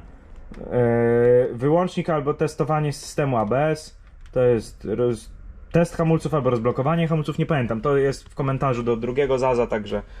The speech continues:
także też można sobie kulturalnie zobaczyć.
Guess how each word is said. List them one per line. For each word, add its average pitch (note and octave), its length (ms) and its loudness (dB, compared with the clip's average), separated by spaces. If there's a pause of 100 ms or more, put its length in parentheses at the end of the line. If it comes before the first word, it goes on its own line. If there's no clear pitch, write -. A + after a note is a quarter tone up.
(400)
także A2 320 0
też A#2+ 220 -2
można G#2+ 260 0
sobie G#2 300 -2
kulturalnie G#2+ 520 -2
zobaczyć. B2 480 -4